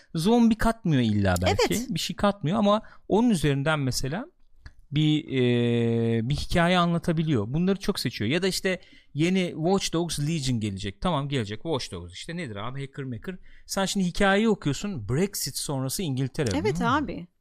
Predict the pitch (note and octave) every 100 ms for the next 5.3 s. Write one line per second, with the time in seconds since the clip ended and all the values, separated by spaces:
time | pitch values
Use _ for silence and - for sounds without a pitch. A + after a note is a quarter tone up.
0 | _ A2 B2+ - D#3+ - B2+ A2 C#3 B3+
1 | - D3+ A#2 G#2 G2 _ _ _ - E3
2 | F#3+ B3+ D#4 D4 D4+ C#4+ - C4 A#3+ A#3
3 | - G#3+ E3+ G#3 D#4 B3 F3+ C4+ D4+ -
4 | - G#3+ A#3+ A3+ A#3 B3 C4+ A3 C4+ -
5 | C#4 - -